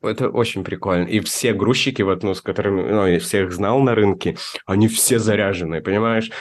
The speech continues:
Ну, начиная там от дяди Васи алкаша, который, ну, там под бутылочку разгружает, он тоже на каком-то мега заряде, заканчивая вот всеми молодыми. То есть, по сути, ну да, дворник, наверно, с-,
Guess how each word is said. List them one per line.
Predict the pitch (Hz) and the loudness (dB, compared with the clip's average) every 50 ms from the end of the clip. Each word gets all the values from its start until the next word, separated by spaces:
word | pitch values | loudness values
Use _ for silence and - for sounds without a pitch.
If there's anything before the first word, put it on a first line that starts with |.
| - - | -6 0
Ну, | 120 120 | 2 4
начиная | 113 110 110 - 120 120 123 131 127 113 | 4 4 2 0 0 0 0 0 0 0
там | 117 117 113 113 113 110 | 0 2 2 2 0 0
от | 107 104 107 | -4 -2 0
дяди | 113 117 113 113 117 | 0 0 2 2 0
Васи | 117 131 143 139 - - | 0 0 0 0 0 0
алкаша, | 113 107 101 - - 104 - - - 101 92 90 | 0 0 0 0 -2 -4 -2 -2 -2 -2 -2 -2
который, | - 98 87 101 98 95 98 92 | -4 -4 -2 0 0 0 0 0
ну, | 101 92 | -2 -4
там | 87 - 87 87 87 87 - - - _ _ _ _ _ _ - - _ _ _ _ - - - | -4 -2 -2 -2 -2 -4 -6 -12 -20 _ _ _ _ _ _ -20 -20 _ _ _ _ -20 -8 -4
под | 113 110 110 | -2 -2 0
бутылочку | 104 107 120 123 - 123 107 104 101 98 - - 107 | 0 -2 -2 2 2 2 4 4 2 0 -2 -2 0
разгружает, | 104 101 95 92 92 104 110 110 110 107 101 95 90 104 | 0 0 0 0 0 2 2 2 2 2 0 0 0 0
он | 98 101 | 0 0
тоже | - 113 104 107 104 | 2 2 2 4 4
на | 95 90 | 2 2
каком-то | 95 98 - 117 107 98 - 107 101 | 0 0 0 0 0 2 2 2 4
мега | 104 113 117 113 - 95 85 - - - - - | 4 4 2 2 0 -2 -4 -4 -6 -8 -8 -8
заряде, | - 95 113 120 117 110 110 104 90 92 92 85 - - - 92 | -4 -2 0 2 2 2 2 0 0 0 -2 -2 -4 -12 -14 -6
заканчивая | - 90 101 98 110 107 117 104 - 117 110 107 | -2 -2 0 0 0 0 0 2 2 2 2 4
вот | 104 98 - | 2 0 0
всеми | - - 104 107 107 | -2 -2 0 2 2
молодыми. | 101 101 98 92 95 98 95 95 90 80 80 78 73 65 - - - | 2 2 2 2 2 2 2 0 0 0 0 -2 -4 -6 -8 -8 -4
То | - 92 | -2 0
есть, | 90 95 90 - - - - - _ | 2 2 0 -2 -6 -12 -18 -14 _
по | - 98 101 | -4 -4 -2
сути, | - - 147 202 226 226 - 185 151 131 120 107 101 101 87 82 - - _ _ _ _ _ _ _ _ _ _ _ _ - | 0 2 2 2 2 2 0 2 2 4 4 4 4 2 2 0 -2 -8 _ _ _ _ _ _ _ _ _ _ _ _ -2
ну | 113 151 170 | 0 2 2
да, | 139 156 139 120 110 | 2 2 0 0 -2
дворник, | 95 98 120 - 170 190 185 180 175 147 | 0 0 0 2 2 2 0 0 2 0
наверно, | 143 143 160 151 131 | 0 2 2 2 0
с-, | 131 - | 0 -2